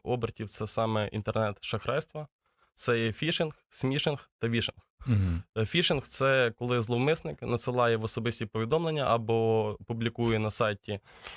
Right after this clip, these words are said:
Speaker 1: е, інтернет-посилання, е, і видає себе під виглядом відомих нам компаній, організацій, той сайт. Після чого з метою заволодіння банківськими даними, е, потерпілого. Тобто потерпілий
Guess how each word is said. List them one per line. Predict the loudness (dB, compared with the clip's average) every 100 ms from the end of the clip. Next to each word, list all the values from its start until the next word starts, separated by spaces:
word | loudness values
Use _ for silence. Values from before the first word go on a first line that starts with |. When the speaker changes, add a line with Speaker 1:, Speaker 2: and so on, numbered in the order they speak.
| -16 -20 -12 -2
Speaker 1:
е, | 0
інтернет-посилання, | 2 2 2 0 _ _ -16 -6 -2 2 4 2 -2 -10 _ _ _
е, | -2 0 0
і | 0
видає | 0 2 2
себе | 2 0 2 2
під | 0 -4 -2
виглядом | -4 -4 0 2 2 2 2 0 -4 -4
відомих | 0 2 2 0
нам | -2
компаній, | -2 2 2 4
організацій, | 2 2 0 0 0 -4 -20 _ _ _
той | -6 -2
сайт. | 2 0 -2 _ -20 -14
Після | -4 -2
чого | 2 4 4
з | 4 4
метою | 4 2 2 2
заволодіння | 0 0 0 2 2
банківськими | 2 2 0 -6 -4 -2 0 -2
даними, | -2 2 2 2 -4 -6 -12 _ _ 0
е, | 0 0 -2
потерпілого. | -2 -2 -2 -4 -6 -10 _ _ _ _ _ _ -2
Тобто | -2 -2 -12 -6
потерпілий | -4 -4 -2 0 0